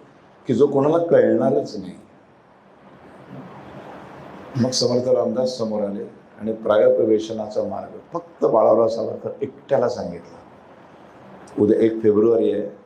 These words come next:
उद्यापासून मी मृत्यूला निमंत्रण देतो. आयुष्यभर मृत्यू मला न्यायला ज्या ज्या वेळेला आला, मी त्याला हाकलून दिलं. आज मी स्वतःहून त्याला निमंत्रण देतो. आता ये,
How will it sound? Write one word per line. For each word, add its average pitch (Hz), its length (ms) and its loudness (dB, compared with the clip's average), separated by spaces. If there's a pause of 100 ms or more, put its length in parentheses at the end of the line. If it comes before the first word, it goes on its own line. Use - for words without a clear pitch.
(1800)
उद्यापासून 113 600 2 (1080)
मी 104 60 0
मृत्यूला 104 580 4 (1200)
निमंत्रण 107 640 2
देतो. - 240 -4 (1400)
आयुष्यभर 147 500 4
मृत्यू 143 400 2
मला 139 240 2
न्यायला 135 300 2
ज्या 123 240 2
ज्या 139 160 4
वेळेला 139 320 4
आला, 123 220 4
मी 123 180 -4
त्याला - 140 -2
हाकलून 120 460 -6
दिलं. 104 240 -6 (180)
आज 104 140 0 (100)
मी 113 180 0
स्वतःहून 120 640 0
त्याला 107 260 0
निमंत्रण 107 600 -6
देतो. - 240 -14 (840)
आता - 140 0
ये, 90 260 0